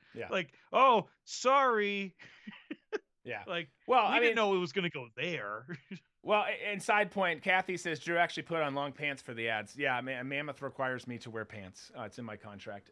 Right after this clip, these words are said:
Speaker 1: Um, actually, I don't think it is. Maybe we try and push, push,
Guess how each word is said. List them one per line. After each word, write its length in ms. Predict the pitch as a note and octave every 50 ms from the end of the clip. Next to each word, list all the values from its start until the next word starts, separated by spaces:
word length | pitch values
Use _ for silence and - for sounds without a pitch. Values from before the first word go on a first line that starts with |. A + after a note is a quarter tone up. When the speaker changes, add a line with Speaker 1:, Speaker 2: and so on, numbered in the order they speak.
| - E3
Speaker 1:
Um, 600 | E3 E3 D#3+ D#3 D#3 D#3 D3+ D3 C#3+ C#3 C#3+ -
actually, 260 | - D3 C#3+ - D3+ C#3+
I 20 |
don't 120 | D#3+ E3 C#3
think 160 | B2+ A2+ G#2
it 80 | F#2+ G2+
is. 200 | F#2 E2 D#2 -
Maybe 200 | A2+ A2 A2+ A#2
we 100 | A2 G2+
try 180 | - B2 A2+ G#2+
and 100 | G2 F2+
push, 420 | - A#2+ G#2+ G2 - - - - _ _ _ _ _ _ _ _ _ _ _ _ _ _ _ _ _ _ _
push, 340 | - B2+ A2+ - - -